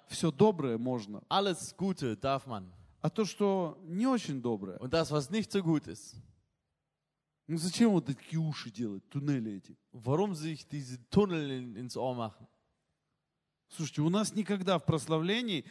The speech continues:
Speaker 1: ни один с туннелем не будет здесь петь и
Speaker 2: Bei,
Speaker 1: играть.
Speaker 2: bei uns wird im Lobpreis nie jemand mit einem Tunnel, äh, spielen oder singen.
Speaker 1: Или парень с серьгой.
Speaker 2: Oder ein Junge mit einem Ohrring.
Speaker 1: Нет, он может сюда прийти.
Speaker 2: Natürlich, er kann hier hinkommen.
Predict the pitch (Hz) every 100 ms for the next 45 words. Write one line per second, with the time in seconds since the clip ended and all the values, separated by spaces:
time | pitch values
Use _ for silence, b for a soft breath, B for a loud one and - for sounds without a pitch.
0 | B 143 156 208 214 190 196 151 - 180
1 | 185 233 202 160 165 165 190 165 135 151
2 | - 190 196 - 151 160 123 95 131 151
3 | 208 208 190 175 170 208 196 180 160 170
4 | 214 240 190 208 190 175 170 156 170 160
5 | 190 190 160 147 147 151 147 147 - 185
6 | 220 185 151 143 127 175 180 123 _ _
7 | _ _ _ _ _ _ _ _ _ _
8 | _ _ _ _ _ 131 160 170 196 175
9 | 151 131 120 156 147 139 120 98 _ _
10 | - 143 160 156 156 156 151 170 226 180
11 | 147 139 147 165 180 147 110 - _ _
12 | 156 247 202 170 185 240 240 - 226 233
13 | 202 220 - 196 - - 135 240 262 170
14 | 143 131 151 156 165 180 185 220 233 123